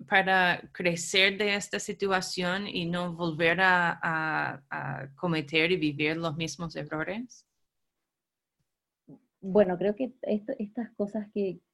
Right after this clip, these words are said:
Speaker 2: que te he dicho ahora último son cosas que creo que todos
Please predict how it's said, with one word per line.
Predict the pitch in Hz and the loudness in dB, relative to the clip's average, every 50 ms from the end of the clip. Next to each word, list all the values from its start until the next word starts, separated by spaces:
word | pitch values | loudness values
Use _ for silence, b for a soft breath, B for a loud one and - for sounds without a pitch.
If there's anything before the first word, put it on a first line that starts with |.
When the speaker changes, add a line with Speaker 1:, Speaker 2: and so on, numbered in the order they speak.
| _ _ | _ _
Speaker 2:
que | - 185 170 170 175 | -6 -6 -6 -6 -6
te | - 165 | -6 -4
he | 156 | -4
dicho | 156 175 170 - 208 185 | -4 -4 -4 -2 0 0
ahora | 175 170 175 185 190 180 | 2 2 0 0 0 0
último | 175 185 185 - 233 226 240 247 | -2 -2 -2 -2 -2 -2 -2 -2
son | 240 - 190 175 | -2 -4 -8 -8
cosas | - 196 - 233 214 - | -8 -8 -8 -8 -6 -6
que | 214 196 | -6 -4
creo | 185 180 190 196 | -2 -2 -2 -2
que | - | -4
todos | 175 - - 185 190 220 226 214 - | -4 2 2 4 4 4 0 -2 -6